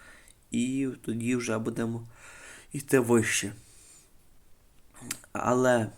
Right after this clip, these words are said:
думаю, нижче ста ми не проб'ємо зразу. Е, спочатку ми йдемо, впло-, можливо, до ста,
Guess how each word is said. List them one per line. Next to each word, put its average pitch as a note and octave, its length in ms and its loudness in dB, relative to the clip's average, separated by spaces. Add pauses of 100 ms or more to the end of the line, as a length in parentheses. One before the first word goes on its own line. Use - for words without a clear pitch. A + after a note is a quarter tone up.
(160)
думаю, A#2+ 440 2
нижче B2 440 -2
ста D3 500 0
ми B2 300 0
не A#2 340 -2
проб'ємо A2+ 580 -2
зразу. - 560 -6 (120)
Е, A2+ 480 -6
спочатку - 760 -2
ми A2+ 140 -2
йдемо, A2 580 -4
впло-, A2+ 380 -4
можливо, A2+ 640 0
до G#2 200 -2
ста, - 480 -2